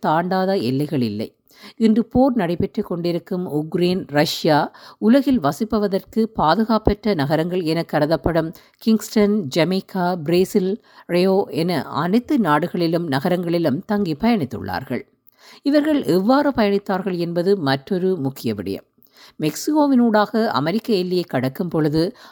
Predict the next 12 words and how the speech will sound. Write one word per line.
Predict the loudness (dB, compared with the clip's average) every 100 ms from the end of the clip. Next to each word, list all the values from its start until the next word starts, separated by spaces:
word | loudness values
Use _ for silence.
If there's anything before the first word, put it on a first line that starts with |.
| -4
அகழியினூடாக | 2 4 6 4 2 4 2 2 0 0
உள்ளாடை | 2 4 4 2 0
மட்டும் | -4 -6 -4
அணிந்து | -2 -2 -4
கொண்டு | -4 -4 -2 -4 -4 -14 _
உடைகளின் | 6 6 6 2 2
பொதியை | -2 0 0 0
தலையில் | 0 2 2 0 -2
சுமந்து | -2 0 0
கொண்டு | 0 0 2
நடந்து | 2 2 -2
கடந்துள்ளார்கள். | -2 0 0 0 -2 -2 -4